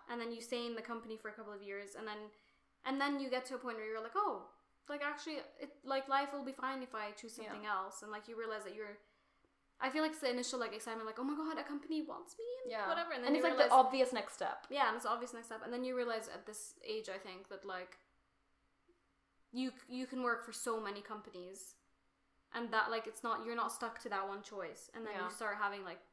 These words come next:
Speaker 1: the freedom to be like, "Oh, actually, I've learned a lot. I'm more confident in myself. Like, what's the next move?" And I
Speaker 2: Or
Speaker 1: think
Speaker 2: even
Speaker 1: these are
Speaker 2: just,
Speaker 1: the
Speaker 2: like,
Speaker 1: ages of,
Speaker 2: yeah.
Speaker 1: as well where you, like, grow as a person
Speaker 2: Even
Speaker 1: as
Speaker 2: just
Speaker 1: well.
Speaker 2: realizing it's your life. Like, you get to choose what you do.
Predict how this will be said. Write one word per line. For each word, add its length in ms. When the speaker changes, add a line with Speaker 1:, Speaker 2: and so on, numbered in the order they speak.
Speaker 1:
the 80
freedom 400
to 80
be 60
like, 140
"Oh, 140
actually, 240
I've 80
learned 220
a 40
lot. 340
I'm 80
more 140
confident 400
in 60
myself. 280
Like, 140
what's 200
the 80
next 260
move?" 240
And 80
I 40
Speaker 2:
Or 40
Speaker 1:
think 100
Speaker 2:
even 120
Speaker 1:
these 60
are 40
Speaker 2:
just, 80
Speaker 1:
the 60
Speaker 2:
like, 100
Speaker 1:
ages 180
of, 140
Speaker 2:
yeah. 200
Speaker 1:
as 60
well 140
where 100
you, 120
like, 160
grow 240
as 120
a 100
person 320
Speaker 2:
Even 160
Speaker 1:
as 80
Speaker 2:
just 80
Speaker 1:
well. 100
Speaker 2:
realizing 260
it's 140
your 160
life. 340
Like, 160
you 120
get 160
to 80
choose 240
what 120
you 80
do. 400